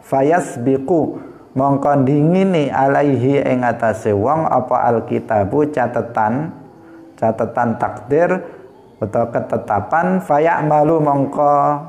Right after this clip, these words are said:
nuli nglakoni sapa wong bi amali ahlil jannati kelawan amale penduduk swarga fayadkhuluha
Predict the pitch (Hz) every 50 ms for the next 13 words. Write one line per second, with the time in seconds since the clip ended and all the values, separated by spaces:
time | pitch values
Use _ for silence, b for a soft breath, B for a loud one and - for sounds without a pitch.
0 | 131 135 139 143 143 143 143 143 143 139 135 135 135 131 127 127 131 - 127 131
1 | 151 180 180 165 147 147 160 160 - - - - - - - - - 135 135 131
2 | 135 135 131 127 123 131 135 127 131 123 117 131 123 123 - - 165 180 180 165
3 | 151 143 135 131 - - - 131 127 117 117 123 117 113 104 - - 113 107 107
4 | 107 101 98 98 92 92 - 151 165 170 180 175 B B B B B B - 131
5 | 127 131 123 123 123 117 127 143 151 151 147 - - - 131 127 123 117 117 110
6 | 107 110 113 135 139 139 139 - 123 113 107 107 107 98 107 - 127 135 143 151
7 | - - - - - 110 104 98 92 87 - - - 135 151 170 185 190 - -
8 | - - - - - 131 127 127 131 127 113 113 110 113 - - 190 202 196 180
9 | 151 135 131 135 139 139